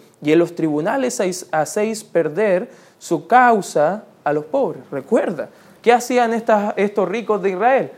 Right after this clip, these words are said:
Extorsionaban a los pobres solamente para ganar más dinero y después más encima iban a la iglesia y en vez de dar la ofrenda como deberían, estaban diciendo, "No, yo doy más ofrenda todavía, doy tres, cada tres días doy mi ofrenda".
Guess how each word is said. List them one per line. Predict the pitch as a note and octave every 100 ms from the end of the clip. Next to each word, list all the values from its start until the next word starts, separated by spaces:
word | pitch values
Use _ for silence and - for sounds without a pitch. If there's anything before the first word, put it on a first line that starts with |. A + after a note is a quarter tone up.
| _ -
Extorsionaban | D3+ - D3 C#3 D3 C3+ F3+ B3 A#3 A#3
a |
los | A#3 A#3
pobres | B3 A#3 G3 G3+ G3+
solamente | A3+ A#3 A3 A3+ A#3+ G#3+
para | F3 D#3+ D3
ganar | D3+ F#3 B3+
más | B3+ G#3
dinero | A#3 C#4 G#3+ F3 A3+ - -
y | -
después | D#3+ D#3 A3+ B3+
más | B3 A#3+
encima | G#3+ C4+ A#3+ G#3+
iban | A#3 A3+
a | A3
la | G3
iglesia | G3+ D4 B3+ G#3+ A3+ - - -
y | F#3
en | F#3
vez | A3
de | A3
dar | A3+ A#3 A3+
la | G3+
ofrenda | G3 A#3+ B3+ B3 G3
como | F#3+ F#3+
deberían, | F3 F3 A#3 D#4 B3+
estaban | A#3 A#3 A#3 A3
diciendo, | G#3+ B3+ B3
"No, | D4+ G#4
yo | A#3
doy | B3+ A#3
más | C#4+ F#4
ofrenda | B3 - D4+ A3
todavía, | F#3 G3+ B3+ F3
doy | C3 G3 F3+ - - _
tres, | C#4+ D#4+ C#4+ G#3+
cada | G3+ F#3+ G3
tres | D#4+ D#4
días | D#4 D4+ A#3 A3
doy | F#3+ G3
mi | F3+
ofrenda". | D3 B2+ - G3+ B2 G#2+